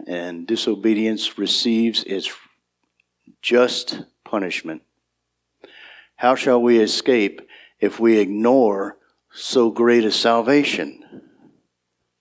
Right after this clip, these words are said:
That's what this invitation is. How shall we escape? This salvation, which was first announced by the Lord, the King, was confirmed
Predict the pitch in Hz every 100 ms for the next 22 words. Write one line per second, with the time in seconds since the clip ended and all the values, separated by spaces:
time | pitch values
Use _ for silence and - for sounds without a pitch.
0 | _ _ _ _ - 131 - - 117 113
1 | 117 107 120 110 110 117 135 - 92 85
2 | 69 - - - _ _ _ _ _ _
3 | _ _ _ - 131 139 131 95 73 -
4 | - 101 101 98 90 - 82 78 - -
5 | _ - - _ 147 160 - 139 123 147
6 | 151 - 98 120 _ _ _ _ _ _
7 | _ _ _ - - _ _ _ _ 123
8 | 120 - 101 - 160 147 - 117 117 110
9 | 101 - 110 104 95 101 131 90 90 _
10 | _ _ _ _ _ _ _ _ _ _
11 | _ _ _ 98 95 - 147 101 117 -
12 | _ _ _ _ _ _ _ _ _ _
13 | _ _ - - - - 123 - 120 107
14 | - 151 131 98 92 -